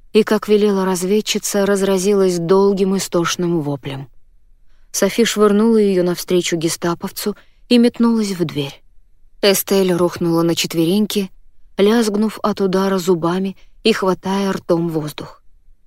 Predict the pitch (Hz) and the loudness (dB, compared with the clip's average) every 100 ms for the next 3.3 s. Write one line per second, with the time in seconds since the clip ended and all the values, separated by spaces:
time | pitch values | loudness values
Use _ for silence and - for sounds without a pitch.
0 | - - - 180 170 - 160 165 170 170 | -14 -6 0 0 0 -4 -4 0 2 4
1 | 196 202 - - - - 208 - 202 190 | 2 0 -6 -20 -6 0 0 4 2 2
2 | 190 - 180 180 180 165 175 156 160 160 | 0 0 0 0 -2 -2 -2 0 -2 -2
3 | 151 139 - | -6 -8 -18